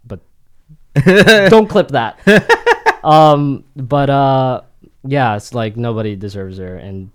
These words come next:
Speaker 1: she just wants the best for her kids. She was, she's an Asian mother, so,
Speaker 2: Mm-hmm.
Speaker 1: um, and I was a delinquent. I got suspended twice.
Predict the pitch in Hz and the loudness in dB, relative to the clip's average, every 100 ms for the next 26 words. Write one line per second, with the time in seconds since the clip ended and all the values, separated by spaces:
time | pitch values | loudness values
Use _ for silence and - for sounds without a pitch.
0 | _ - 104 104 101 - 92 95 - - | _ -16 -14 -12 -14 -12 -14 -14 -16 -16
1 | 92 87 - 92 87 - - _ _ - | -16 -16 -16 -16 -16 -20 -20 _ _ -10
2 | 123 117 104 - - 147 143 143 127 - | -6 -6 -8 -16 -14 -10 -6 -6 -8 -10
3 | 123 131 120 113 101 104 104 107 104 101 | -10 -8 -8 -8 -8 -8 -10 -10 -8 -8
4 | 92 92 _ _ _ _ _ 107 104 98 | -10 -16 _ _ _ _ _ -6 -6 -6
5 | 95 90 - - - - _ _ _ _ | -10 -14 -18 -20 -20 -20 _ _ _ _
6 | _ 120 117 123 117 110 107 - - _ | _ -8 -4 -4 -6 -8 -10 -16 -20 _
7 | _ 131 123 113 113 110 117 113 - _ | _ -8 -6 -6 -6 -8 -8 -10 -12 _
8 | 110 110 120 - 117 117 113 - 107 104 | -10 -10 -10 -12 -10 -8 -10 -8 -6 -6
9 | 101 - - | -10 -16 -20